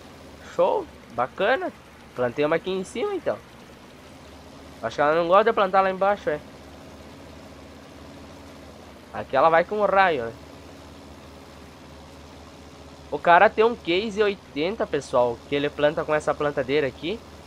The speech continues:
Ele disse que puxava de boa, né? Mas eu sei lá, eu acho que sim também, né?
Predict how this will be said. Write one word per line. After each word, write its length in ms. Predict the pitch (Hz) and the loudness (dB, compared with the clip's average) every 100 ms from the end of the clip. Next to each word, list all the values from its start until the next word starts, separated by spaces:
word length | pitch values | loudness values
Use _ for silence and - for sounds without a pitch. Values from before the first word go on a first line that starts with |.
| - - - - - - - - - | -20 -20 -20 -20 -20 -20 -20 -20 -2
Ele 200 | 180 214 | -2 0
disse 220 | 226 - | -6 -8
que 140 | 233 | -6
puxava 540 | 240 - 339 233 233 247 | -6 -6 -4 0 2 0
de 100 | - | -4
boa, 320 | 175 170 127 | -4 0 0
né? 160 | 117 110 | 0 -2
Mas 260 | 117 117 | -4 -4
eu 260 | 123 170 285 | -2 -4 -4
sei 220 | - 185 | -4 -2
lá, 220 | 220 226 143 | 2 2 4
eu 80 | |
acho 160 | 123 - | 2 0
que 80 | - | -12
sim 240 | - 240 | -10 -6
também, 420 | 220 131 156 190 | -4 -2 -2 -2
né? 180 | 170 160 | -4 -6